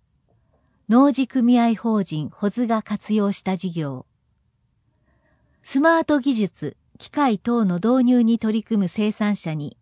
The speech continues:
補助金を支給。補助率二分の一、追悼、酒米など。十分の四、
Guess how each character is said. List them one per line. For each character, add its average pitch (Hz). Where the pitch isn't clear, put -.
補 214
助 277
金 233
を 202
支 -
給。 160
補 240
助 302
率 180
二 202
分 254
の 226
一、 175
追 240
悼、 196
酒 247
米 233
な 208
ど。 -
十 277
分 240
の 226
四、 202